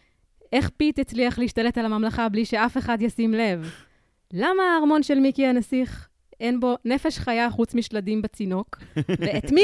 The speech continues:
Speaker 1: לעזאזל היה צריך לשחד כדי שדונלד יצליח לקבל משרה בארמון? בסרט הזה לא נקבל אף תשובה, אבל כן נקבל את גופי ודונלד בטנגו מופלא של סלפסטיק משובח וקורע מצחוק שיציל את המצב,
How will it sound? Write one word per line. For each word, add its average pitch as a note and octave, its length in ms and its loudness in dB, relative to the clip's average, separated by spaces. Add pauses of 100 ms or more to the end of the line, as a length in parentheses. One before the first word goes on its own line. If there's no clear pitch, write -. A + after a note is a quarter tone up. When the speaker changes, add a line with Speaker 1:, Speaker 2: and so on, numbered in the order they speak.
Speaker 1:
לעזאזל C#4+ 480 6
היה C4+ 160 6
צריך C4 280 0
לשחד B3+ 440 2
כדי A3+ 220 6
שדונלד C4+ 600 6
יצליח C4 400 2
לקבל B3 380 0
משרה A3+ 320 0
בארמון? G3 580 0 (600)
בסרט D4 400 0
הזה A#3 200 2
לא A3+ 100 2
נקבל G#3+ 400 -4
אף C4 200 -2
תשובה, F#3+ 380 -2 (200)
אבל D3+ 240 -10
כן C#4+ 120 -2 (100)
נקבל C4 420 0
את A#3+ 100 -8
גופי E4 320 0
ודונלד F#3+ 540 -2
בטנגו C4+ 480 0
מופלא G#3+ 340 0
של G3+ 180 -6
סלפסטיק A#3+ 560 -4
משובח G3+ 560 -2
וקורע F#3+ 340 0
מצחוק C4 460 0
שיציל B3 420 -2
את C#4+ 100 -2
המצב, G#3 440 -2